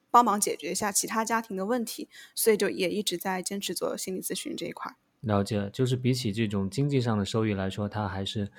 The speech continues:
Speaker 2: 觉得能够帮到人是更重要的。
Speaker 1: 对的。
Speaker 2: 嗯，那他帮助的人是主要会是本县里面的人吗？
Speaker 1: 对，大部分还是以县城为中心，可能辐射到，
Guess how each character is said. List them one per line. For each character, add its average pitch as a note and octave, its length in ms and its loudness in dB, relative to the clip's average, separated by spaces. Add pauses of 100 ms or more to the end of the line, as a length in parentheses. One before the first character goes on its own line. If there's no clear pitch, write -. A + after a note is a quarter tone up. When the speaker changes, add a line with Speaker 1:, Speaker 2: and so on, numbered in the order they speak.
(220)
Speaker 2:
觉 A2 120 -6
得 G#2+ 100 0
能 G#2 160 2
够 A2+ 80 4
帮 B2 180 4
到 A#2 140 6
人 F#2+ 200 0
是 B2+ 140 0
更 A2 200 0
重 G2 140 2
要 F#2+ 200 -2
的。 - 160 -14 (240)
Speaker 1:
对 G3+ 240 -2
的。 - 160 -18 (480)
Speaker 2:
嗯， G2+ 340 0 (540)
那 F3 100 0
他 - 180 4
帮 F#3 260 6
助 F#3 100 4
的 A#2+ 140 8
人 G#2 260 4
是 B2 460 2
主 G2 200 -4
要 A2+ 220 4
会 A2+ 200 0
是 G2+ 600 -2
本 F#2 120 -4
县 E3 240 2
里 A#2+ 80 2
面 G2+ 140 4
的 G2 80 0
人 F#2 140 -4
吗？ G2 220 -6 (360)
Speaker 1:
对， C4+ 140 6
大 E4+ 240 6
部 B3+ 140 6
分 B3 240 4
还 A3 200 0
是 A#3+ 460 2
以 G#3+ 100 -4
县 D#4+ 240 6
城 B3+ 200 4
为 G#3+ 100 4
中 A3 260 0
心， A3+ 220 0
可 A3+ 120 -2
能 F3+ 120 -2
辐 F#3 160 -6
射 A#3 180 2
到， G#3+ 300 4